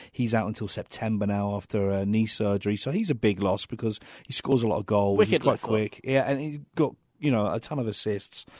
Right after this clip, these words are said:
Speaker 1: So there's definitely something to that. Obviously, Emma Boateng being on the, um, the bench, I think, really helped as well because speed always kills. But to be honest with you, I thought that the back line were really, really good.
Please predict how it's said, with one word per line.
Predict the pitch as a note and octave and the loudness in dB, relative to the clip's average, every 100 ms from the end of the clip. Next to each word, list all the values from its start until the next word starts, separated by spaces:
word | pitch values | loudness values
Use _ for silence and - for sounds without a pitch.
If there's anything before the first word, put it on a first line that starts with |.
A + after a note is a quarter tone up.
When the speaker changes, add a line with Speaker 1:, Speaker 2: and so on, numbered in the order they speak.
| - - - | -20 -14 2
Speaker 1:
So | E3+ | 2
there's | E3+ A#3 | 4 4
definitely | - F#3 D#3+ B2+ | 4 4 4 4
something | - B2 G#2 | 4 2 2
to | - A2+ | 0 2
that. | A#2 B2 C#3 | 2 0 2
Obviously, | C#3 C3+ - C3+ B2 A#2 - | 4 4 4 4 4 4 2
Emma | A#2+ G#2 | 2 4
Boateng | A2+ A#2+ C3 A2 G#2 | 6 4 4 2 2
being | A#2 G#2+ A2 | 2 4 2
on | A2+ A2 G#2 | 2 2 4
the, | G#2+ G#2 G2+ | 4 4 2
um, | G2 F#2+ - | 2 0 -2
the | F#2 | -2
bench, | B2 C#3 G#2+ | 2 2 2
I | G#2 | -2
think, | G#2 G#2 | -4 -2
really | G#2+ G2 | 0 -2
helped | G#2 G2 - - _ - - - - | -2 -4 -6 -14 _ -20 -20 -6 0
as | G#2+ A2+ | 4 6
well | A2+ G#2 | 6 6
because | G2 G#2+ F#2+ | 2 -2 -4
speed | - A2+ G2+ | 0 2 6
always | G2+ G2 - | 4 2 0
kills. | A#2+ G#2 G2+ - | 0 2 0 -2
But | A2 - - - - | -4 -4 -12 -20 -12
to | - | -2
be | C3 | 0
honest | D#3+ D#3+ | 2 0
with | |
you, | C3 | 0
I | |
thought | B2 C#3+ A2 | 0 0 2
that | A#2 | 2
the | A2+ | 2
back | B2 A#2+ - | -2 -2 0
line | B2 A#2 | 4 4
were | G#2+ | 4
really, | A2 A2+ A2 | 4 4 6
really | G#2 G2+ | 4 4
good. | F#2+ B2 C3 | 2 2 2